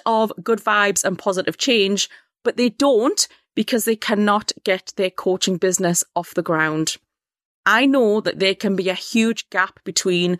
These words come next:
leaving your coach school training and getting consistent clients into your business. It can take months, it can take years, or it may actually never happen at all.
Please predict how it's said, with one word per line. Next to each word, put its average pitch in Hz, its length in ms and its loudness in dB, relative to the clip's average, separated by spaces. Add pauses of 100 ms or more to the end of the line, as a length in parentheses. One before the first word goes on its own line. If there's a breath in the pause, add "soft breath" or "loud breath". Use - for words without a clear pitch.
(320 loud breath)
leaving 202 320 2
your 233 160 2
coach 240 360 -2
school 233 280 2
training 196 580 0 (120)
and 196 380 -2
getting 190 240 -2
consistent 185 580 0
clients 180 640 0
into 170 240 0
your 170 160 2
business. 165 560 0 (400 soft breath)
It 202 100 0
can 220 160 2
take 214 280 -2
months, 190 480 0 (260 soft breath)
it 240 140 -2
can 247 160 2
take 220 340 -2
years, 185 380 2 (100)
or 190 140 0
it - 100 -2
may 190 180 -2 (100)
actually 202 500 -2
never 180 260 0
happen 175 320 -2
at 170 100 0
all. 170 320 2